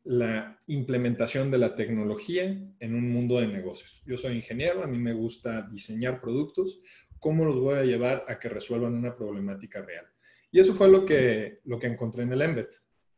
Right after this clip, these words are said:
Eh, el mbet no es un curso cien por ciento teórico. Eh, todos los que han estudiado una licenciatura en Canadá, pues hay un, un concepto de, de prácticas profesionales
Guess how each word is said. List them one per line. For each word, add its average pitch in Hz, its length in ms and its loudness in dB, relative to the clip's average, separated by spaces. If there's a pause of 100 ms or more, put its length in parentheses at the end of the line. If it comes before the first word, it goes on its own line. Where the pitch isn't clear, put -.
Eh, 113 540 -4 (100)
el 147 160 2
mbet 170 300 2 (280)
no 139 340 -2
es 135 180 0
un 139 180 -2
curso 127 300 -6
cien 131 180 -6
por 127 100 -6
ciento - 280 -8
teórico. 131 560 -2 (480)
Eh, 120 80 -6
todos 139 260 4
los 139 160 2
que 139 80 -2
han 131 120 2
estudiado 127 560 4
una 123 580 0
licenciatura 117 600 -4
en 131 80 -2
Canadá, 123 420 -2
pues 123 160 -8
hay 117 160 0
un, 123 320 -4
un 127 140 -8
concepto 123 580 -4
de, 107 540 -8 (320)
de 117 720 -18 (100)
prácticas - 720 -6
profesionales 117 840 -6